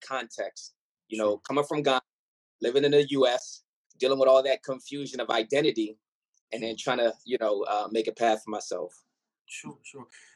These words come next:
Speaker 2: Now, I, I've got a weird question. I gotta be caref-, you have to be careful how you ask this question because there's some folks who will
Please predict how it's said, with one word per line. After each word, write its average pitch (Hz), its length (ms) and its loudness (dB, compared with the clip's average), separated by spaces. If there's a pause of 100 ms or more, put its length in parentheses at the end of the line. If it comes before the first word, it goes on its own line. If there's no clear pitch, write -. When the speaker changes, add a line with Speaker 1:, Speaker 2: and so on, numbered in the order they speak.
Speaker 2:
Now, 165 260 -2
I, 214 240 0
I've 220 140 2
got 180 140 2
a 123 60 2
weird 123 420 -4
question. 123 320 -4
I 120 100 0
gotta 123 180 0
be 117 140 -8
caref-, 131 340 -2
you 120 80 0
have 123 100 -2
to 113 80 -14
be 110 100 -12
careful 127 220 -6
how 123 60 -4
you 113 180 -6 (400)
ask 139 280 0
this 139 160 -8
question 127 420 -6
because 110 400 -4
there's 101 220 -4
some 120 220 -2
folks 113 240 -4
who 120 120 -4
will 104 440 -2